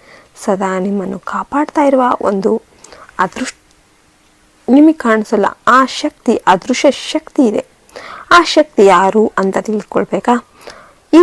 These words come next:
ವಿಡಿಯೋವನ್ನ ಮೊದಲಿಂದ ಕೊನೆಯವರೆಗೂ ಒಂದು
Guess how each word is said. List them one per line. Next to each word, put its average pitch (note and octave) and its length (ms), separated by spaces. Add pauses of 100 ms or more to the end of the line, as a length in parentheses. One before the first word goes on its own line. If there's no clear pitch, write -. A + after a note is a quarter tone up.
(100)
ವಿಡಿಯೋವನ್ನ G#3+ 480 (1120)
ಮೊದಲಿಂದ A3 640 (160)
ಕೊನೆಯವರೆಗೂ G3+ 580 (220)
ಒಂದು A#3 280